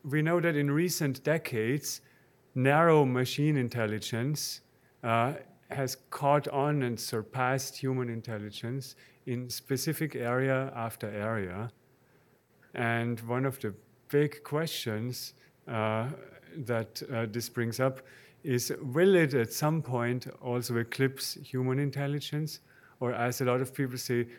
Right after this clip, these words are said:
"Well, the real question is, when will it?" I think at this point, the jury is still out, but, uh, there is, uh, interesting arguments on both sides. And, uh, one of the things, uh, that does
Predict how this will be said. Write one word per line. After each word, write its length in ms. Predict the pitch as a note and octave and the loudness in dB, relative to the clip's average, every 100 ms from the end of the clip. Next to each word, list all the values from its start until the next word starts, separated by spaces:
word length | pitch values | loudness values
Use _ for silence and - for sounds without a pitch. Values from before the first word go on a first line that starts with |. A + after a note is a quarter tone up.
| _ | _
"Well, 200 | B2+ B2+ | 2 2
the 140 | B2 | 2
real 300 | A#2+ C#3 D#3+ | 0 2 0
question 580 | D#3 C3+ C3 - B2 A2 | 0 0 0 -2 -4 -4
is, 280 | G#2 G2+ - _ _ | -6 -8 -12 _ _
when 400 | G#2 B2 C#3 B2 | -4 0 2 0
will 220 | G2 F#2 F#2+ | -2 -4 -6
it?" 340 | B2+ - - _ _ _ _ _ _ _ _ - | -8 -10 -18 _ _ _ _ _ _ _ _ -16
I 100 | G#2+ | -14
think 280 | - G#2+ - _ _ _ _ A2+ | -10 -10 -10 _ _ _ _ -10
at 140 | G#2 | -4
this 180 | C#3+ C#3 | -4 -4
point, 360 | - A#2 A2 | -4 -4 -4
the 100 | - | -8
jury 460 | G2+ - A#2 A#2+ A2+ | -10 -4 -2 -2 -2
is 180 | - - | -6 -12
still 380 | - - B2+ G#2+ | -12 -2 0 0
out, 340 | G2 A#2+ A#2+ - _ - _ _ _ _ _ | -2 -4 -6 -14 _ -20 _ _ _ _ _
but, 280 | G2+ G2 - | -6 -6 -8
uh, 260 | A2+ G2 G2 - - _ _ - | -8 -8 -8 -16 -20 _ _ -12
there 160 | G2 | -10
is, 240 | F#2+ - C#3+ A2 | -8 -10 -12 -8
uh, 80 | G#2+ D3+ - - _ - | -8 -8 -16 -20 _ -12
interesting 460 | D3+ B2 B2 - A#2+ | -4 -4 -4 -4 -4
arguments 500 | G#2 G#2+ A2 G#2+ G#2+ - - - | -2 -2 -2 -4 -6 -12 -20 -10
on 140 | A#2 G#2+ | -6 -4
both 320 | A2+ A2+ A2 | -2 -2 -4
sides. 640 | - - F2+ F#2 F2 - - _ _ _ _ _ _ _ _ _ | -4 -2 -2 -4 -8 -12 -14 _ _ _ _ _ _ _ _ _
And, 440 | D#3+ C3 C3+ C3 B2+ | 2 4 4 4 2
uh, 260 | C3+ B2+ | 4 4
one 340 | B2+ B2+ D#3 F#3+ | 2 0 2 2
of 160 | - | 2
the 100 | E3 | -2
things, 520 | D#3 E3 D#3+ D#3 - | 0 0 0 -2 -4
uh, 160 | - C3 | 0 2
that 280 | C3 A#2+ - | 2 -2 2
does 680 | D#3+ E3+ A2+ B2 - - | 2 4 2 0 -4 -12